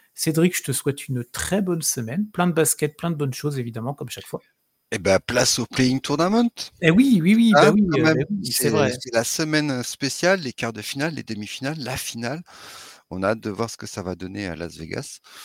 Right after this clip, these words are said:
Speaker 2: Et,
Speaker 1: Tu,
Speaker 2: euh,
Speaker 1: oui,
Speaker 2: je
Speaker 1: tu as
Speaker 2: pense
Speaker 1: raison.
Speaker 2: que si vous êtes sage, on en reparlera la semaine prochaine.
Speaker 1: Pourquoi pas, pourquoi pas. Ça peut être... c'est la petite nouveauté de la N B A, donc on pourrait l'aborder, euh, assez rapidement. En tout cas, on vous souhaite une très bonne semaine. Profitez bien des matchs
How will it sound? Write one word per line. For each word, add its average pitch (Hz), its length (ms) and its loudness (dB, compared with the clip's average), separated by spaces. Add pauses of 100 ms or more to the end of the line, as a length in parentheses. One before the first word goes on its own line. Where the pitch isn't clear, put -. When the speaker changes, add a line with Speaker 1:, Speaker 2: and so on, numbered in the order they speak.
(680)
Speaker 2:
Et, 90 200 -10
Speaker 1:
Tu, 92 60 -6
Speaker 2:
euh, 90 60 -6
Speaker 1:
oui, 87 100 -6
Speaker 2:
je - 120 -8
Speaker 1:
tu - 180 -8
as - 20 0
Speaker 2:
pense 160 120 0
Speaker 1:
raison. 135 160 -2
Speaker 2:
que 117 80 -2 (100)
si - 220 -10
vous 120 180 -10
êtes 120 140 -6
sage, 120 280 -6
on 92 140 -10
en 90 60 -10
reparlera 82 440 -10
la 73 120 -14
semaine - 220 -20
prochaine. - 340 -20 (1120)
Speaker 1:
Pourquoi 160 360 -6
pas, - 140 -12
pourquoi - 340 -14
pas. - 120 -16
Ça - 160 -10
peut - 120 -10
être... 120 180 -12 (180)
c'est - 160 2
la 160 80 6
petite 165 240 -2
nouveauté 165 320 4
de 147 80 -2
la 139 60 0
N 123 100 -2
B 123 140 -6
A, 160 40 -4
donc 147 220 -8
on 123 40 -14
pourrait 127 280 -6
l'aborder, 117 580 -6
euh, 107 300 -12 (720)
assez 175 260 2
rapidement. 151 560 0
En 214 40 10
tout 269 120 6
cas, 262 100 8
on 233 60 12
vous 214 120 6
souhaite - 260 4
une 135 160 2
très 185 220 0
bonne 160 140 -2
semaine. 131 340 -4
Profitez 156 400 -4
bien 147 180 -2
des 131 120 0
matchs 160 440 0